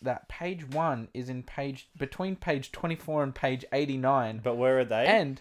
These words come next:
Speaker 2: At the back of the book.
Speaker 1: at the back of the book.
Speaker 2: <laughs>
Speaker 1: And pages three and two were actually backwards. So <laughs>
Speaker 2: How did that even
Speaker 1: you have
Speaker 2: happen?
Speaker 1: to open them.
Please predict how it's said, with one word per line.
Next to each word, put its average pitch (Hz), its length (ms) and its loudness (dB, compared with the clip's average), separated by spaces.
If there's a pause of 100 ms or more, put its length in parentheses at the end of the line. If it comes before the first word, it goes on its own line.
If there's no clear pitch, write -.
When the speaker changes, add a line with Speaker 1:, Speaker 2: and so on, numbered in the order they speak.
Speaker 2:
At 117 140 2
the 117 80 -4
back - 320 4
of 127 100 -2
the 113 80 0
book. 110 240 -2
Speaker 1:
at 202 40 6
the 208 80 6
back 202 240 6
of 226 140 12
the 214 120 12
book. 208 460 8 (140)
Speaker 2:
<laughs> - 140 -6
Speaker 1:
And 214 380 6 (280)
pages 190 720 -2
three 196 500 -6
and 175 200 -6
two 143 460 -4 (180)
were 180 100 -2
actually 220 440 -6
backwards. 139 840 -2 (280)
So 139 280 2
<laughs> 139 220 -4
Speaker 2:
How 135 140 0
did 147 160 -4
that 104 200 0
even 123 200 -2
Speaker 1:
you - 60 0
have 180 200 4
Speaker 2:
happen? 185 160 4
Speaker 1:
to - 80 2
open 156 420 2
them. 127 260 -4